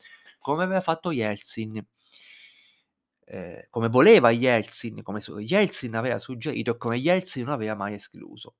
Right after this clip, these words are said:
Cioè l'allargamento della nato doveva fornire le basi, eh, di sicurezza per un'Europa intera e libera. Nessun allargamento, non importa come fosse eroticamente vestito, avrebbe significato estendere la linea della cortina di ferro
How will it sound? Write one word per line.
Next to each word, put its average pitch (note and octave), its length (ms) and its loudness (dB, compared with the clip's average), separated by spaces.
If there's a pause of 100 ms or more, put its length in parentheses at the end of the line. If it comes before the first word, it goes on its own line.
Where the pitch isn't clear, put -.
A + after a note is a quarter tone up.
(120)
Cioè B2+ 220 -2
l'allargamento A2+ 680 -2
della B2+ 180 -8
nato A2+ 320 -2
doveva A2 200 -4
fornire A2+ 340 -8
le G#2 100 -6
basi, A2+ 540 -2 (1600)
eh, - 440 -12 (300)
di C#3 220 -4
sicurezza F3 580 2
per C3+ 180 4
un'Europa C#3 640 2
intera D#3 520 -2
e D3+ 40 -2
libera. A2 640 -6
Nessun A#2+ 360 -4
allargamento, B2+ 880 -4 (380)
non C3+ 140 -4
importa D#3+ 460 0
come A2+ 300 -4
fosse B2 440 -2
eroticamente A2+ 600 -6
vestito, - 640 -10 (640)
avrebbe E3+ 340 2
significato D#3+ 560 -6
estendere A2+ 560 -6
la A#2 60 -6
linea C3+ 200 -10
della A2+ 180 -8
cortina A#2+ 340 -12
di D#3+ 120 -10
ferro G#2 580 -4